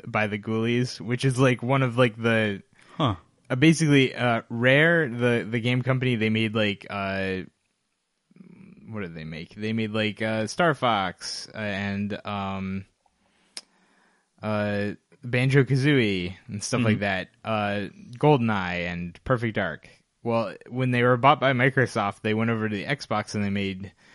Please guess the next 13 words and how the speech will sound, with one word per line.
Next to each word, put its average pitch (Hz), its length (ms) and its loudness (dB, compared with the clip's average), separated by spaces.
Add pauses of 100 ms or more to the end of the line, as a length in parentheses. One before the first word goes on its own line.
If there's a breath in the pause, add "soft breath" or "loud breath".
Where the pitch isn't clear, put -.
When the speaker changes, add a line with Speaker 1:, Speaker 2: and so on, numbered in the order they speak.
(380 soft breath)
Speaker 1:
Grab 120 280 0
by 120 140 4
the 113 120 0
Ghoulies, 95 640 -4 (380 soft breath)
which 107 200 -6
I'm 113 200 -6 (540)
pretty 220 200 4
sure 170 160 0
ghoulies 123 480 2
just 110 180 -8
means 104 260 -2
testicles 98 840 -4 (240)
in 92 580 -6